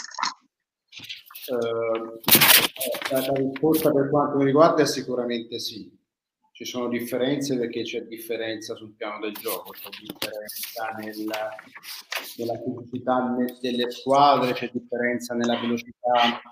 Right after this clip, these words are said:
di esecuzione dei movimenti, quindi diciamo che ci sono delle, eh,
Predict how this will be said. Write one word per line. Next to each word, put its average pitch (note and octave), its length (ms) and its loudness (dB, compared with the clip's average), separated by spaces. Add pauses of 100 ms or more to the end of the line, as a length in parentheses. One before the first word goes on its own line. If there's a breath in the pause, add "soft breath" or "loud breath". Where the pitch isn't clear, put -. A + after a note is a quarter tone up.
(220)
di C3 180 -2
esecuzione C3 560 -4
dei B2+ 120 2
movimenti, B2+ 540 0 (240)
quindi A#2 520 -8 (460)
diciamo C3+ 480 -2
che B2 280 -4 (180)
ci - 120 -14
sono C3 360 0
delle, B2+ 760 2 (460)
eh, A2 240 -6